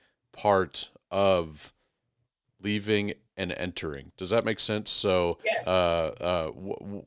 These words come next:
Speaker 1: give me, and you can take time to think about it. If you don't have an answer, uh, I can always edit that part out and make you sound like super
Speaker 2: Yeah,
Speaker 1: cool.
Speaker 2: yeah, yeah.
Speaker 1: <laughs> But,
Speaker 2: Yeah, no,
Speaker 1: uh,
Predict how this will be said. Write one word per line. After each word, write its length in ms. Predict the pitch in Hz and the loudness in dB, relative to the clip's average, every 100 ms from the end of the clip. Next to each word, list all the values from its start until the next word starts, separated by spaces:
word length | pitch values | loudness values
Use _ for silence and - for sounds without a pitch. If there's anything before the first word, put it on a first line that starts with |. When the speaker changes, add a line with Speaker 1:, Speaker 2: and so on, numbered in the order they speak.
| - - | -20 -8
Speaker 1:
give 140 | 120 127 | -2 2
me, 240 | 143 117 | 4 2
and 120 | 104 | 2
you 120 | 113 127 | 0 0
can 140 | 123 | -4
take 220 | 123 113 | 0 0
time 200 | - 113 | 0 -2
to 80 | 98 | -2
think 220 | - 101 | -2 -4
about 260 | 87 95 95 | 0 2 2
it. 80 | 98 | 0
If 160 | 92 | -2
you 60 | 101 | -2
don't 140 | 95 | 0
have 140 | 95 90 | 0 -2
an 80 | 87 | -4
answer, 520 | 90 - 101 98 - | -4 0 2 0 -2
uh, 340 | - 87 85 78 | -4 -2 -2 -4
I 80 | 92 | -6
can 140 | - 95 | -2 -2
always 300 | 87 78 - | -2 -4 -6
edit 260 | 82 80 | -8 -6
that 180 | 80 76 | -8 -6
part 200 | - 80 | -4 -2
out 140 | 82 92 | -2 -4
and 80 | |
make 140 | 87 80 | -6 -8
you 60 | |
sound 240 | - 90 80 | -6 -6 -8
like 140 | 78 | -8
super 220 | - - | -6 0
Speaker 2:
Yeah, 200 | 349 311 | 0 0
Speaker 1:
cool. 40 | 190 185 | 2 2
Speaker 2:
yeah, 140 | 175 156 143 - - - 185 170 - 160 - | 0 -2 -8 -6 -4 0 2 2 2 0 2
yeah. 60 | 127 | 2
Speaker 1:
<laughs> 0 | |
But, 260 | 107 104 | 4 4
Speaker 2:
Yeah, 280 | 220 220 202 247 | 4 2 2 4
no, 200 | 294 | 6
Speaker 1:
uh, 40 | - | 6